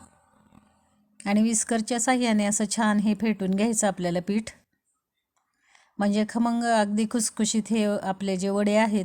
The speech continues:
ते होतात. आता ब्रेडचे का-, कडा ज्या आहेत, काठ आहेत, हे, ते मी काढून घेते. इथं, अ, तुम्ही नाही काढले तरीही हे छान होतात. फक्त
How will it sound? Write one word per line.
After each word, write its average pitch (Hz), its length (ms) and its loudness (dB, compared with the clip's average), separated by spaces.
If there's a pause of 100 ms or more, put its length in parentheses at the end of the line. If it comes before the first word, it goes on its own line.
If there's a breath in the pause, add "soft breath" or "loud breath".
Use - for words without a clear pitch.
ते 196 60 0
होतात. 202 340 -2 (1200)
आता 185 200 0
ब्रेडचे 233 500 2
का-, 220 460 4 (100)
कडा 220 260 6
ज्या 226 220 4
आहेत, 214 220 2 (100)
काठ 202 300 2
आहेत, 214 300 0 (120)
हे, 185 80 -4 (160)
ते 202 120 0
मी 196 140 0
काढून 202 360 2
घेते. 214 440 -2 (400 loud breath)
इथं, 233 380 2
अ, 214 260 0
तुम्ही 226 200 2
नाही 220 280 4
काढले 214 500 2
तरीही 220 360 2
हे 233 100 -2 (140)
छान 220 220 2
होतात. 214 320 0 (400 loud breath)
फक्त 233 260 -2